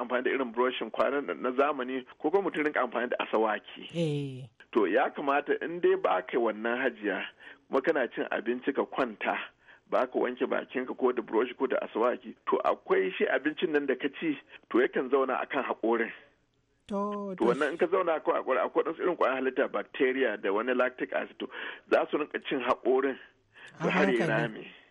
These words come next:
Speaker 2: Wato, a hankali za su rinka cin
Speaker 1: A hankali
Speaker 2: haƙorin?
Speaker 1: zai rinka ci, a hankali, a hankali. A yakan ɗan, a hankali zai rinka ci har ya rame. To, in ya rame ɗin, to, zai, zai, in ya rame ɗin, zai, ramin zai je har inda jijiyar haƙorin take. To, inda
Speaker 2: To.
Speaker 1: jijiyar ɗin na is-, ta,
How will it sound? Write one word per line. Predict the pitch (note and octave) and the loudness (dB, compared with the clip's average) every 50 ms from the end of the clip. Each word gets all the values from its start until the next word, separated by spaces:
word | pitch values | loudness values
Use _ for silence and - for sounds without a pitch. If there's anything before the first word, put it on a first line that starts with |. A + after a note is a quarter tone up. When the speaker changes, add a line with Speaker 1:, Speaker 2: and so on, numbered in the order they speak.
| _ _ _ _ _ _ _ _ - | _ _ _ _ _ _ _ _ -6
Speaker 2:
Wato, | E3 F3+ F3+ G#3 F#3 | -4 -4 -2 0 2
a | F3+ F3+ | 2 2
hankali | F#3+ A3+ B3 B3 A3 F#3 F3+ F3 | 2 0 0 -2 -2 -4 -4 -4
za | F#3 F#3+ | -4 -4
su | G3 - F#3+ | -6 -6 -8
rinka | F3+ F#3 - E3+ - | -10 -8 -10 -10 -4
cin | - - | -2 0
Speaker 1:
A | D#3 | 2
hankali | D#3+ G3 - E3+ D#3+ F#3 D3+ D#3 D3+ | 2 2 2 2 2 2 2 2 4
Speaker 2:
haƙorin? | |
Speaker 1:
zai | C#3+ D3+ C#3 | 4 2 2
rinka | C3 C3 - F#2+ - - - | 2 0 -4 -4 -6 -6 -4
ci, | - - | -2 -2
a | - - | -2 0
hankali, | - D3+ G3 A3+ - - C#3+ C3 C3 B2 | -2 -2 -2 -2 0 0 0 2 2 2
a | E2+ A2 | 0 0
hankali. | A2 A2+ A2+ A2 B2 G#2 F#2+ - - - - - | -2 -4 -6 -4 -4 -4 -4 -4 -8 -12 -6 0
A | - A#2 | 2 2
yakan | D3 F#3+ F#3+ - - - | 2 2 0 -4 -6 -4
ɗan, | - B2+ B2+ B2 - - _ - - | -4 -4 -4 -4 -8 -8 _ -4 -4
a | A2+ A2+ | -2 0
hankali | D3+ G3 A3+ A#3+ - D#3+ D3+ D3+ | 0 -2 -2 2 0 2 2 4
zai | D3 C#3+ C3+ | 2 2 0
rinka | C3+ B2 B2+ | 0 -2 -4
ci | B2 C3 B2+ | -2 0 0
har | B2+ C3+ B2+ | 0 2 2
ya | A#2+ A2+ A2+ | 0 0 2
rame. | A2+ A2+ A2+ A2 F#2+ - - - | 0 0 0 -2 -4 -6 -4 -4
To, | B2 - - | -4 -4 -2
in | C#3+ E3 F3 | -2 0 2
ya | F3+ F3+ | 2 4
rame | F3+ F#3+ F#3+ F3+ E3 D3 C3 | 4 2 2 2 0 -4 -4
ɗin, | - D#3+ D3+ C3+ A2 _ - - - - _ - | -2 -2 -2 -2 -2 _ -20 -20 -20 -20 _ -4
to, | - A#2 G#2 F#2 - _ _ - - G#2+ A#2+ | 0 0 0 0 -4 _ _ -20 -12 -2 0
zai, | D#3 E3 D3 - - - G2 - | 2 2 0 -2 -6 -14 -6 -2
zai, | D3+ E3 - - - | 0 0 0 0 -2
in | F2 A2+ C#3+ D#3 | -4 -4 -2 0
ya | D#3+ D#3+ | 2 2
rame | E3 - F3 D#3 C#3 | 2 2 2 0 0
ɗin, | - D3 C#3+ C3+ | 0 0 0 2
zai, | D3+ D3 C#3 A#2 - - E2+ G2+ | 2 0 0 0 -2 -2 0 2
ramin | A#2 C#3+ D#3+ D3 C3+ C3 | 2 2 2 0 0 0
zai | C#3+ C3 | -2 0
je | A#2+ B2 | 2 0
har | B2 C3 C3+ C3 | 0 0 -2 -2
inda | B2+ - D3 D3 C3+ A#2+ | -2 -2 -2 -2 -2 -4
jijiyar | G#2 A2+ B2+ B2 A2 A#2 E3+ C#3+ | 0 0 -2 -2 0 0 0 0
haƙorin | A2 A#2 A#2+ - - A#2 A#2+ B2 A#2 - | 2 0 -2 0 2 2 2 2 -2 -4
take. | - G#2+ - - - - - - _ _ - - - - - | -8 -10 -10 -10 -14 -14 -14 -16 _ _ -20 -16 -12 -10 -8
To, | A3+ A3+ A3+ A#3 - | -6 -6 0 0 2
inda | - - - | 2 4 4
Speaker 2:
To. | A3+ A3 | 2 2
Speaker 1:
jijiyar | A3+ F#3 F3+ D3+ D3+ D3+ - G2+ | 2 -2 0 2 2 2 2 0
ɗin | D3+ D#3+ | -4 0
na | D3 | 0
is-, | C3+ - D#3 - _ - | 0 0 -2 -4 _ 0
ta, | E3+ | 0